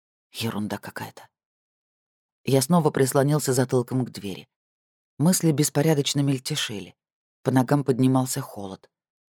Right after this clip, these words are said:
Почти равнодушно подумалось: «Не схватить бы простуду. В театре ставят Алису в «Стране чудес», как же они без художника?»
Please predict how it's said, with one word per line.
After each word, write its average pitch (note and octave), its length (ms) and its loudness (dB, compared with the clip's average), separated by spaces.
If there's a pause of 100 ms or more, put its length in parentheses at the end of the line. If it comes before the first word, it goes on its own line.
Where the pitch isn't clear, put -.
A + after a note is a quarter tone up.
(280)
Почти C#3 300 2
равнодушно D3 560 2
подумалось: B2 520 0 (640)
«Не G#2 120 -10
схватить A2+ 360 -4
бы C3 140 -2
простуду. B2+ 680 -4 (260)
В - 100 -20
театре A#2 400 0
ставят B2 320 0
Алису A#2+ 300 0
в - 40 -12
«Стране A2+ 320 0
чудес», A#2+ 540 -4
как A#2 240 -2
же A#2 80 -2
они A2 180 -2
без A2 140 -4
художника?» - 640 -10